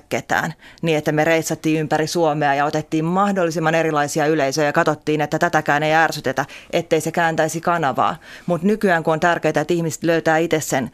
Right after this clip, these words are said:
sisällön eikä vaan pysy kanavalla, niin nykyään me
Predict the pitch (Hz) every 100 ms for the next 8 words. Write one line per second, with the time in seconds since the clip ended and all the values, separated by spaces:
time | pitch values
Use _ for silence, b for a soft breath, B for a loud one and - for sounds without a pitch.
0 | B B - 165 160 143 139 143 143 151
1 | 151 160 151 - 170 151 135 131 131 -
2 | B B 160 151 - 175 175 165 151 147
3 | 147 143